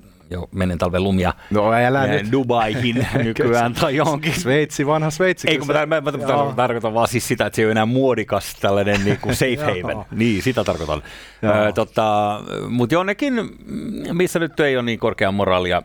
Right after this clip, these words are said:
Speaker 1: kaiken suhteen, niin venäläiset varmaan liikuttelee pääomia mielellään. Niin ehkä tässä on, mm, myös idea se, että koska seuraava vaihe, niin kuin Hesari tossa k-, kirjoitteli eilen, niin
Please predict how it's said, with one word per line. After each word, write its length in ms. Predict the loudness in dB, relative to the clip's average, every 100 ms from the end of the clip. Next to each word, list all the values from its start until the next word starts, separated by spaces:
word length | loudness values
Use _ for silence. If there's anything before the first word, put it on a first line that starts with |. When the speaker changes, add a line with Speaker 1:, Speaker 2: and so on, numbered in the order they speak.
| -4 -4
Speaker 1:
kaiken 240 | -4 -4
suhteen, 340 | -10 -2 -2
niin 100 | 2
venäläiset 360 | 2 0 -2 0
varmaan 300 | -2 0 0
liikuttelee 380 | 0 0 0 0
pääomia 340 | 0 0 0
mielellään. 440 | 0 2 0 -2 -6 -10 -12 -12 -4
Niin 100 | 0
ehkä 140 | 2 2
tässä 220 | 0 0
on, 140 | -2 -4 -14 -10
mm, 220 | -2 0 0 0
myös 300 | 2 2 2
idea 260 | 2 0
se, 280 | 0 2 2
että 440 | 0 -2 -2 0 -2 -12 _ -20 -20 -20 _ _ _ -10 -2
koska 200 | -2 0
seuraava 380 | 0 2 0
vaihe, 220 | -2 -4 -4
niin 80 |
kuin 120 | -2 0
Hesari 300 | 0 -2 -4
tossa 440 | -8 -2 0 0 -4 -14
k-, 240 | -12 -6
kirjoitteli 600 | -2 0 -2 -2 0 2
eilen, 360 | 2 2 2 2
niin 260 | 2 2